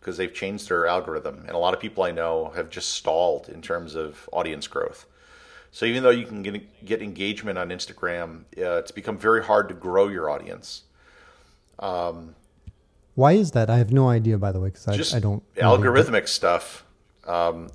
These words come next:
Speaker 1: and, and that's the problem. Anytime you've, you know, I put a lot of eff-, uh,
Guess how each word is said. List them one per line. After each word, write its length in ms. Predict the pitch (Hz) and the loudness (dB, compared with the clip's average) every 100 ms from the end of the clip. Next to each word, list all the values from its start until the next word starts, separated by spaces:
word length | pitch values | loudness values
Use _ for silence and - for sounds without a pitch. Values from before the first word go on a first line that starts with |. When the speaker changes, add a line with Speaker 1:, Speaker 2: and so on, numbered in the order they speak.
| - | -8
Speaker 1:
and, 120 | 110 | -6
and 180 | 131 123 | -2 4
that's 220 | 147 - | 4 4
the 80 | - | -2
problem. 500 | - 147 165 156 95 | 4 6 8 6 0
Anytime 480 | 107 120 131 135 135 | -2 0 2 2 0
you've, 460 | 113 110 101 - - - - - _ _ _ _ _ _ _ | -6 -6 -8 -14 -18 -20 -20 -20 _ _ _ _ _ _ _
you 100 | 110 | -2
know, 220 | 98 95 | 2 6
I 100 | 95 | 6
put 180 | 123 180 | 6 4
a 60 | 139 | 2
lot 340 | 101 98 120 | 6 8 8
of 120 | 120 | 6
eff-, 220 | 101 104 127 | 4 2 2
uh, 540 | - - 95 90 | -4 -2 0 2